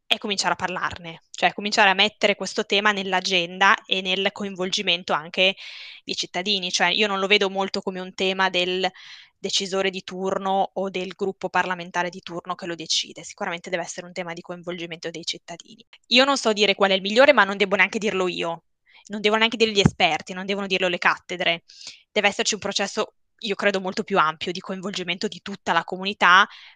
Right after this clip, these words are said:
prima che poi qualche azienda privata questi algoritmi li metta in produzione nella realtà, come già sta più o meno accadendo, e pre-, e, e le regole siano implicitamente inserite in questi algoritmi già scritti.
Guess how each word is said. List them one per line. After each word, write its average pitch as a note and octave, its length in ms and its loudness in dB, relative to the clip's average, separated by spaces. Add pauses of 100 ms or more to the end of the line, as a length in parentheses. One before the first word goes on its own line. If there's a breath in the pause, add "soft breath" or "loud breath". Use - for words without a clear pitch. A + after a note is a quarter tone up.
(140 loud breath)
prima B3+ 340 4
che G#3+ 120 -2
poi F#3+ 260 8
qualche G3 560 4
azienda F#3+ 460 -2
privata G3+ 480 4
questi G3 240 -8
algoritmi F#3+ 440 -6
li F3 120 -8
metta G3+ 320 2
in F3+ 80 -6
produzione F#3 440 -6
nella E3+ 220 -4
realtà, G#3+ 500 4 (840)
come F#3+ 160 -12
già E3 100 -2
sta F3 140 -8
più F3 100 -8
o E3 40 -6
meno D#3+ 120 -4
accadendo, F3+ 500 0 (220 loud breath)
e G#3 100 0
pre-, F#3+ 240 2
e, - 220 0
e G#3+ 120 0
le G#3+ 160 6
regole G#3+ 360 6
siano G3 300 2
implicitamente G#3 880 0
inserite F#3+ 400 -4
in F#3 100 -6
questi F3 320 -8
algoritmi F3 440 -8
già D#3 120 -12
scritti. - 480 -20